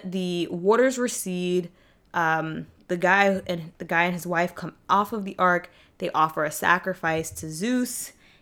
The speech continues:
and then they ask Zeus how they should repopulate the earth. Zeus tells them to throw stones over their shoulder,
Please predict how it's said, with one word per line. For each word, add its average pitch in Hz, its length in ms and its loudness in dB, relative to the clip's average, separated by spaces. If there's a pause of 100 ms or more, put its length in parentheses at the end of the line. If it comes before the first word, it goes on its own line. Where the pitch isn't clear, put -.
(120)
and 180 160 0
then 185 120 4
they 180 120 2
ask 180 340 2
Zeus 175 480 -4
how 175 340 0
they 170 120 0
should 165 180 -4
repopulate 160 760 -6
the - 160 -16
earth. 202 420 2 (640)
Zeus 269 380 2
tells 226 320 2
them 190 360 4 (180)
to 185 320 -2
throw 185 640 6
stones 214 1040 0 (540)
over 190 380 6
their 170 220 -2
shoulder, 170 840 -2